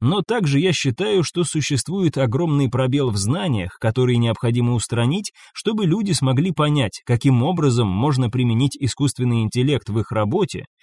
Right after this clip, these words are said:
и какую пользу он может принести. Это было одной из главных причин для написания данной книги. Размышляя над бизнес-процессами, которые могут быть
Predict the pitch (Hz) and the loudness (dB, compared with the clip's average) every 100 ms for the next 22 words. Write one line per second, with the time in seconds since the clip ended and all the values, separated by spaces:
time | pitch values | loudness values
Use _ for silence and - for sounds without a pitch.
0 | - - 170 196 185 262 170 127 175 196 | -16 -6 -2 -2 0 0 0 2 0 0
1 | 226 131 113 110 123 139 156 180 - 196 | 0 0 2 0 -2 -2 -2 -2 -2 -4
2 | 113 _ _ _ _ _ _ - 202 202 | -6 _ _ _ _ _ _ -2 0 0
3 | 226 165 190 196 196 185 - 180 139 156 | 0 0 0 2 2 0 0 2 4 2
4 | 151 135 110 107 127 139 92 92 - 117 | 4 2 2 0 2 2 0 -6 -4 -2
5 | - 185 202 98 92 135 180 127 104 - | -2 -2 0 0 0 0 0 -2 -4 -2
6 | 117 110 104 98 104 98 101 104 - 143 | 0 0 0 -2 -2 -2 -2 -2 0 0
7 | 92 90 - _ _ _ _ _ _ 117 | 0 -6 -12 _ _ _ _ _ _ 2
8 | 143 185 202 - 226 220 202 190 151 156 | 2 2 0 0 0 2 2 2 0 0
9 | 175 127 - - 151 - 247 180 - 104 | 0 0 -2 0 -2 -2 -2 -2 0 -2
10 | 98 - 113 135 131 131 135 127 127 - | -2 -2 2 2 4 2 2 2 0 -2